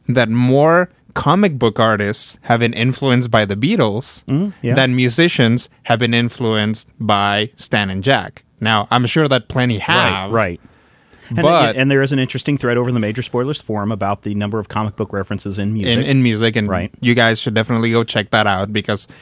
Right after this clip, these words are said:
Speaker 1: there's more added every day because there is a lot of stuff like
Speaker 2: Mm-hmm.
Speaker 1: that. Um, and, you know, this kind of breaks the argument of keeping them separated, but I think in the end, when you look at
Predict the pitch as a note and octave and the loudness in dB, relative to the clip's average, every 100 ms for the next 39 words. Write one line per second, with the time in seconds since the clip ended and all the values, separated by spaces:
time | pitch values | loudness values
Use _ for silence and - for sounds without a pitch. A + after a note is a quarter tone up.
0 | - _ A#2+ B2 A#2+ B2+ B2 C3 B2+ C3 | -20 _ -2 -2 0 0 2 2 0 0
1 | B2 B2 B2 A#2 C#3 B2 A2 A2+ C#3+ D3 | 2 0 0 0 0 0 -2 0 0 0
2 | F#3 F#3+ G2+ F2+ - - - - A2 G2+ | 0 -2 -6 -6 -8 -10 -10 -4 -2 0
3 | G2+ G#2+ - _ _ - G2+ F#2 F2 - | -2 -4 -10 _ _ -4 -2 -2 -2 -6
4 | _ _ _ _ _ _ - C3 B2+ C#3+ | _ _ _ _ _ _ -2 0 0 0
5 | C#3+ B2+ B2 B2+ - D3 B2+ A2+ B2 B2 | 2 2 2 0 0 0 0 0 2 2
6 | - - A#2 A#2 A#2 A2+ G#2+ G#2+ - - | 0 0 4 4 2 2 2 0 -2 -4
7 | A#2+ A#2 A2 G#2 - F3+ C3+ G#2+ G#2 G#2 | -2 0 0 0 0 2 2 2 0 0
8 | A2 A2 A2 C3 A2+ B2 A#2+ G#2 A#2+ C#3 | 0 0 0 0 -2 -2 -2 0 2 4
9 | A#2 A2 G#2+ A2 G#2+ | 2 2 0 -2 -4